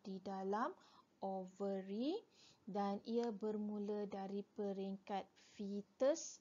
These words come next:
iaitu sebelum lahir dan berterusan sehingga mencapai akil balik. Maknanya setiap wanita itu proses oogenesisnya berlaku semasa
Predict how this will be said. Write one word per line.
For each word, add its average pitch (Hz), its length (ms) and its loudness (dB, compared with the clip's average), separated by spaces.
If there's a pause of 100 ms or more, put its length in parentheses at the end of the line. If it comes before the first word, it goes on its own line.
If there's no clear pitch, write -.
iaitu - 320 -8
sebelum 196 720 -4
lahir 202 480 -2 (400)
dan 247 320 0
berterusan 233 880 -2
sehingga 202 720 -2
mencapai 196 1040 -4 (400)
akil 185 960 -4 (160)
balik. 180 560 -2 (240)
Maknanya 202 560 -2
setiap - 480 -4
wanita 196 640 -2
itu 262 400 0 (320)
proses 226 640 -4
oogenesisnya 202 1200 -4 (240)
berlaku 190 640 -2
semasa 196 640 -2